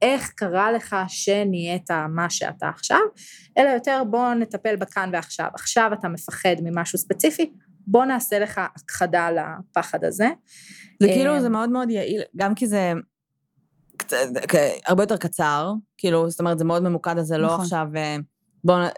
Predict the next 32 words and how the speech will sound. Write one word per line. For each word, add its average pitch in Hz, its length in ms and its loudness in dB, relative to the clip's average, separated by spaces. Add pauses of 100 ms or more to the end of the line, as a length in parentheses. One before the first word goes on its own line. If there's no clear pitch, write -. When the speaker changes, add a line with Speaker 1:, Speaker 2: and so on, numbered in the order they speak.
(600)
Speaker 2:
זה 156 80 2
כמו 175 240 4
פסיכואנליזה 175 560 0
שאתה 160 340 -4
לא 170 100 4
יודע 165 260 0
באמת 156 440 -2 (720)
כמה 175 160 6
זמן 160 200 0
זה 151 80 -2
ייקח, 202 440 -2 (400)
גם 196 440 4
כי - 120 -2
יש, 180 140 2
זה 175 160 -2
ממש 165 540 0
אקטיבי, 160 540 0
אני 147 80 0
יודעת, 151 340 -2
מבחינת 151 360 -2
המטופל, 151 520 0
זאת 202 100 -2
אומרת, 143 120 0
יש 147 60 0
Speaker 1:
נכון. 160 140 2
Speaker 2:
ממש 156 160 -2
שיעורי 147 180 -2
בית 160 280 -2
וממש 147 260 -2
עושה, 294 240 0
אבל 185 240 0
Speaker 1:
נכון. 165 240 -14